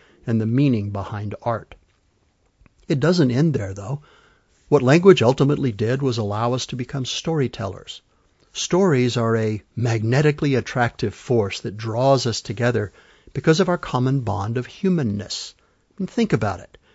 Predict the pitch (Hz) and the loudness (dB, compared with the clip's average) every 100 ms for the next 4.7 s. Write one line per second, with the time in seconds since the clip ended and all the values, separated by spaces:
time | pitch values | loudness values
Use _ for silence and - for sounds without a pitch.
0 | _ 151 185 247 240 196 127 127 143 123 | _ 2 2 2 0 -2 -2 0 2 2
1 | - - _ _ - 240 269 233 185 117 | -2 -18 _ _ -2 0 0 0 0 0
2 | 127 160 139 - 104 - - _ - _ | 0 2 0 -4 -6 -8 -16 _ -20 _
3 | - 107 - 135 160 170 165 151 151 147 | -10 -6 -2 -2 0 -2 -2 -2 0 -2
4 | 147 151 - 127 104 - - | -4 -8 -2 0 -2 -6 -18